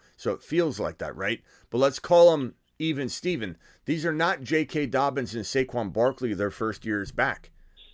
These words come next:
Those guys were not ready. Those guys were not even close to ready.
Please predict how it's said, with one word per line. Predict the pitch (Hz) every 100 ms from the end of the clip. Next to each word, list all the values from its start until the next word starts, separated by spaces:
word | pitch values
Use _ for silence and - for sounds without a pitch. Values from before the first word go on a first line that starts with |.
| _
Those | 117 151
guys | 170 151 123
were | 131
not | 120 117
ready. | 131 101
Those | 85 131
guys | 170 160
were | 143
not | 135 120
even | 123 98
close | - - 135 151 -
to | 98
ready. | 92 76